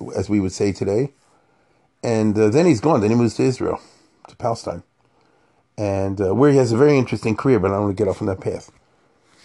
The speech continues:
During the years that he was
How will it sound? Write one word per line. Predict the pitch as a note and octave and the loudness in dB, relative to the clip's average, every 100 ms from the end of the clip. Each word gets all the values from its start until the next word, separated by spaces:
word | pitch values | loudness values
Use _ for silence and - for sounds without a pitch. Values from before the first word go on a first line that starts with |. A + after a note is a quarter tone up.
| _ _ _ A#2 | _ _ _ -12
During | - G#3 B3 A#3 | 0 4 4 4
the | D#3+ | 2
years | D3 D3 F#3+ F#3+ A2 G2 | 0 0 2 2 2 -4
that | - G#2+ G2+ | -6 -4 -4
he | - E3 D#3+ D#3 D3+ _ _ _ _ _ _ - | -4 -2 -2 -2 -2 _ _ _ _ _ _ -12
was | A#2+ A#2 A#2 A2 - | -2 2 4 2 -4